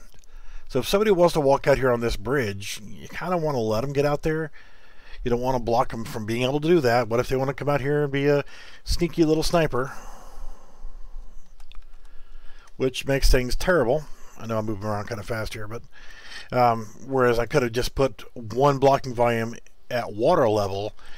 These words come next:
just to keep 'em out of the water, but I'm gonna have to do a blocking volume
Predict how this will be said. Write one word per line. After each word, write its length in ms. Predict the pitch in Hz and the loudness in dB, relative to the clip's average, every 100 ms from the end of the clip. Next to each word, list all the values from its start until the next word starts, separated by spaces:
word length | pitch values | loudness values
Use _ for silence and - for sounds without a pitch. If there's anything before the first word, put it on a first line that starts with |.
| - - - - | -8 -12 -12 -10
just 220 | 117 123 | -4 -4
to 60 | - | -4
keep 220 | 151 127 | -4 -4
'em 100 | 110 | -2
out 140 | 110 107 | -2 -2
of 60 | |
the 60 | 101 | 0
water, 420 | 143 127 104 - - | 2 2 0 -4 -10
but 480 | 117 117 147 - - - - - | 0 4 4 2 -4 -8 -12 -8
I'm 100 | 131 | -2
gonna 140 | 143 | 2
have 160 | 139 139 | 4 4
to 100 | 131 | 0
do 160 | 131 | 0
a 60 | 127 | 0
blocking 420 | 107 127 - 131 | 4 2 2 -2
volume 420 | 120 120 117 117 | 2 4 4 0